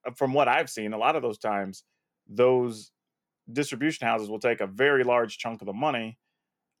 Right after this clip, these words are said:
and they don't really do anything to help you grow. You kinda just do what you're gonna do, and then they'll just cut you in for your percentage or whatever. And then you're also under these long-term contracts, you know, three, four, five years.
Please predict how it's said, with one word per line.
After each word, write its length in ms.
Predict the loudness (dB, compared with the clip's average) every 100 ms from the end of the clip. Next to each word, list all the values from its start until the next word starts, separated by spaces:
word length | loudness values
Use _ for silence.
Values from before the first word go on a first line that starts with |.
| _ _ -4
and 260 | 0 2 2
they 100 | 4
don't 240 | 4 2
really 200 | 2 4
do 120 | 2
anything 260 | 0 -2 0
to 100 | 0
help 240 | 2 0
you 120 | -2 -4
grow. 380 | -2 -2 -4 -18 -10
You 120 | -4
kinda 240 | 0 2
just 220 | 0 -4 -2
do 180 | 0 2
what 140 | 2
you're 100 | 0
gonna 160 | 0 -2
do, 480 | 0 0 0 -4 -6
and 160 | -6 -4
then 160 | -2
they'll 120 | -2 -2
just 180 | 0
cut 200 | 0 0
you 80 | 0
in 120 | -4 -4
for 100 | -4
your 100 | -4
percentage 440 | -6 -6 -6 -4
or 80 | -4
whatever. 360 | -2 -4 -6 -6
And 140 | -4
then 80 | -2
you're 140 | 2
also 260 | 2 2 0
under 160 | -2 -2
these 180 | -4
long-term 460 | -2 -2 -2 -6 -4
contracts, 640 | -2 -2 -2 -10 -12 -18 _ _ _ _ _
you 120 | -2
know, 160 | 0 0
three, 220 | 0 -2
four, 260 | 0 0
five 340 | 2 2 2 2
years. 440 | 0 0 -2 -6